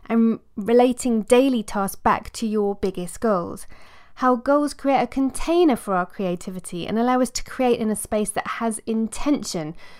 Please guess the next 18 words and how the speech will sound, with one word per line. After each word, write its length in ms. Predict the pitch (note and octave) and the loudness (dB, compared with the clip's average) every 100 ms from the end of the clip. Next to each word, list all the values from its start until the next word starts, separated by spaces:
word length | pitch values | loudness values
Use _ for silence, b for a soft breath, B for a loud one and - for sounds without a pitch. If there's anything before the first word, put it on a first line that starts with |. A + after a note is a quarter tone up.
| B | B
which 240 | - G#3 A3+ | -4 -2 -2
in 120 | G#3+ | -4
turn 460 | - C5 - - G3+ b | -4 -4 -2 -2 -6 b
stops 340 | b - - A3+ | b -6 -4 -4
us 80 | G#3 | -4
from 180 | G#3 | -4
getting 240 | G3+ F#3 F#3 | -2 -2 2
lost 460 | G#3+ A3 G3 - - | 6 6 6 0 -6
and 160 | F#3+ F3+ | -4 -4
despondent, 760 | F#3 - D4+ C#4 F#3+ E3 - - b b b | -6 2 4 4 2 -4 -8 -14 b b b
and 140 | - D#4 | 0 2
also 240 | F4 E4 | 4 2
the 80 | C4+ | 2
relationship 600 | C#4 C4 C4+ C#4 - - | 4 4 4 2 0 -4
between 380 | A3 - G3+ G3 | -2 0 0 0
our 160 | F#3+ | -2
self-doubt, 640 | - - A3+ - A#3 G3+ F#3+ | -2 2 2 0 -2 -2 -2
expectations, 880 | G#3 - - - - C4+ A#3 A3 G3+ | -6 -6 -6 -6 -4 -4 -2 -2 -4